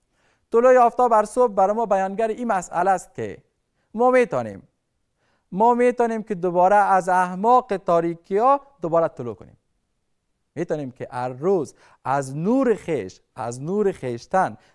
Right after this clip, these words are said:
در زندگی خود توسط نور خیشتن بدرخشیم. پس به این اساس اهداف بلند را در زندگی خود انتخاب می‌کنیم تا انگیزه های بلند داشته باشیم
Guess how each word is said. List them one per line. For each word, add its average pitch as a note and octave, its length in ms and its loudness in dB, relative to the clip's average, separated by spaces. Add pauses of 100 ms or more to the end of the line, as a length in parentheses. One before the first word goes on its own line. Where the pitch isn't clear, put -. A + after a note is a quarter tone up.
(100)
در C#3 120 -2
زندگی D3 360 -6
خود G#3 300 -4
توسط C3 280 -8
نور D#3+ 180 -10
خیشتن F3+ 420 -10 (300)
بدرخشیم. G#2+ 580 -10 (1000)
پس C3 380 -6
به B2+ 120 -8
این E3 160 0
اساس A#2+ 380 -4 (120)
اهداف C3+ 640 2
بلند F3+ 560 0
را E3+ 60 0
در D#3+ 140 0
زندگی D#3 360 -8
خود D3+ 200 -12 (220)
انتخاب D3 420 -6
می‌کنیم D#3 300 -10
تا C#3 160 -6
انگیزه C#3+ 460 -8
های F#3 340 0
بلند A#3 380 -2
داشته A#3+ 260 -6
باشیم A#3+ 380 -10